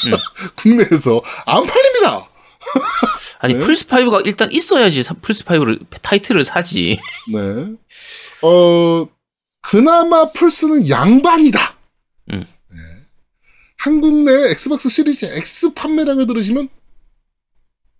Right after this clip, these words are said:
Speaker 1: "에이, 구라치고 있네." <laughs> 하고 얘기하실 만한 숫자.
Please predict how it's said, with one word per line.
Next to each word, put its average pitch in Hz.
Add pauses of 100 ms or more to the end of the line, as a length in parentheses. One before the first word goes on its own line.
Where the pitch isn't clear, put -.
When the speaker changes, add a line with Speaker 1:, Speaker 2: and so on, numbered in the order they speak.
(200)
Speaker 1:
"에이, 139
구라치고 175
있네." 277
<laughs> -
하고 254 (220)
얘기하실 196
만한 147 (520)
숫자. 160